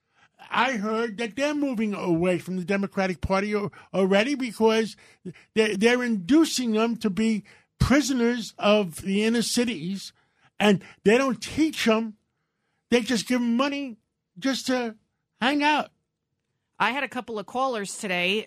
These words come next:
Speaker 2: uh, the black callers that were saying, "What has Biden done for the black community except keep us in the projects and maybe, what, keep, now keeping a couple of us out of jail?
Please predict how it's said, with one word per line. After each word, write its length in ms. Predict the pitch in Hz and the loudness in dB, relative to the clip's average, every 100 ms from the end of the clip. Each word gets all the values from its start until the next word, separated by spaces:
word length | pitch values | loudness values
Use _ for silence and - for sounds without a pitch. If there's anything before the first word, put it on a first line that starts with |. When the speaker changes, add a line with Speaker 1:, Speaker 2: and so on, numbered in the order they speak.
| - | -6
Speaker 2:
uh, 140 | 202 | -6
the 140 | 175 175 | -6 -6
black 260 | 170 208 | 0 0
callers 380 | 208 247 247 226 | 0 -2 -2 -2
that 100 | 190 | -4
were 100 | 190 | -6
saying, 380 | 190 220 208 196 | -4 -4 -4 -4
"What 140 | 226 | -2
has 100 | 269 | -2
Biden 300 | 214 247 262 | 0 0 0
done 160 | 233 247 | 0 -2
for 100 | 254 | -2
the 100 | 226 | -2
black 240 | 208 240 | 0 0
community 640 | 240 233 254 277 160 147 - | 0 0 2 0 -2 -8 -6
except 340 | 202 - 233 - | -4 0 -2 -2
keep 240 | 262 233 | -4 -2
us 140 | 240 | 0
in 80 | 240 | 0
the 80 | 233 | -2
projects 580 | - 240 262 196 180 - | 0 0 2 2 0 0
and 140 | 208 | 2
maybe, 200 | 214 214 | 2 2
what, 220 | 214 202 | 0 0
keep, 220 | - 233 190 | 0 -2 0
now 180 | 202 | 0
keeping 300 | 214 240 214 | 0 -4 -6
a 60 | 208 | -6
couple 300 | 233 226 226 | -6 -6 -4
of 120 | 202 | -2
us 200 | 214 208 | -2 0
out 180 | 214 208 | -2 -2
of 60 | 175 | -2
jail? 400 | 175 180 277 | -4 -2 -2